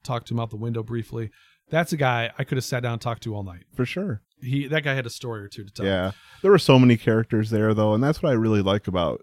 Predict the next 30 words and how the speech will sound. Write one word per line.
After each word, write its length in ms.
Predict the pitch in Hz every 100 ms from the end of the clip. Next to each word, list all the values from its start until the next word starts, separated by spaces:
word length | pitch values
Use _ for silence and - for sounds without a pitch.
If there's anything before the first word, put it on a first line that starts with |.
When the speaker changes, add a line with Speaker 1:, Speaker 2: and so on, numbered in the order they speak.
| -
Speaker 2:
you 120 | 95
know, 160 | 82 76
cannabis 540 | - 98 80 80 85
and 140 | 87 -
cannabis 380 | 107 92 95
festivals 440 | - 85 - 87 87
and 80 | 95
being 140 | 110
around 200 | 110 101
people 220 | - 101
that 100 | 101
are 80 | 92
smoking 500 | - 101 95 101 95 - _ _ _
it's 200 | 107 - 92
interesting 800 | 113 120 - 113 - 113 107 107
shit, 360 | - 127 110 -
right? 340 | 90 104 120 - 95
I 60 |
mean, 120 | 101 101
Speaker 1:
Oh. 40 |
Speaker 2:
there's 180 | 101 95 -
interesting 520 | 120 123 117 120 110
people. 480 | 107 113 117 95 76
It's 200 | - -
interesting 460 | 80 107 113 110 98
conversations. 840 | 95 90 95 90 82 - - - _
Um, 340 | 104 85 73 98 _ _ _ -
Speaker 1:
Well, 140 | 185
Speaker 2:
you 60 | 95
know. 220 | 90